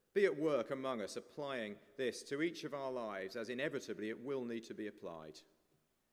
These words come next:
We ask it for the glory of the Son, Jesus Christ. Amen. Now, quite recently,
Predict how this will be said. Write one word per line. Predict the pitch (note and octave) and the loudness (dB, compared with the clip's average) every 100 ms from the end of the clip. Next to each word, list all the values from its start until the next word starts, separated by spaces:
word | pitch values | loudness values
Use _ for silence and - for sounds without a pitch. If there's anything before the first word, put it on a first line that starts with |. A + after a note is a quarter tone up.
| _ _ _ - | _ _ _ -10
We | G2 | -8
ask | G2+ G2+ G2+ | -6 -6 -8
it | - | -10
for | - | -12
the | E2+ | -12
glory | E2+ A#2 A2+ A2 A2 - - - | -8 -4 -2 -2 -6 -12 -20 -14
of | G2 - | -12 -10
the | |
Son, | - - F#2 F2+ | -8 -6 -6 -8
Jesus | G2 A2+ G2+ - | -6 -6 -6 -10
Christ. | E2+ D2+ D2+ - - - _ _ _ _ _ - | -10 -10 -10 -14 -20 -20 _ _ _ _ _ -16
Amen. | D2 C2+ B1+ C2 _ _ _ _ _ _ _ _ _ _ _ _ _ _ _ _ _ _ _ | -14 -14 -18 -20 _ _ _ _ _ _ _ _ _ _ _ _ _ _ _ _ _ _ _
Now, | B2+ | -4
quite | B2 B2+ F3 C#3+ | -4 -4 -2 0
recently, | D3+ D3+ B2 G#2 G#2+ | -2 -2 -4 -4 -4